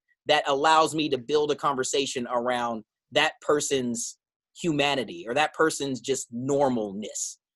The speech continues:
no matter who they are. So if it's an adult that's just a regular Joe Schmo off the street coming to a Nickelodeon event with his son or daughter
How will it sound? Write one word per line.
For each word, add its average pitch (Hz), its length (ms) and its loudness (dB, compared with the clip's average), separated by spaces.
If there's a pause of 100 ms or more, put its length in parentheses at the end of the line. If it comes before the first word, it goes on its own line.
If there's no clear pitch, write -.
no 175 120 2
matter 170 320 4
who 214 160 -2
they 180 160 10
are. 160 180 4 (300)
So 175 160 6
if 170 100 2
it's 196 140 0
an 175 100 0
adult 156 400 2
that's 185 160 4
just 175 140 -2
a 131 80 0
regular 180 500 4
Joe 156 220 2
Schmo 175 280 0
off 170 200 4
the 151 60 -6
street 156 300 -4
coming 156 240 -4
to 156 120 -2
a 143 40 0
Nickelodeon 147 540 0
event 120 260 -6
with 127 160 -6
his 110 220 -6
son 143 240 -2
or 110 80 -6
daughter 131 480 4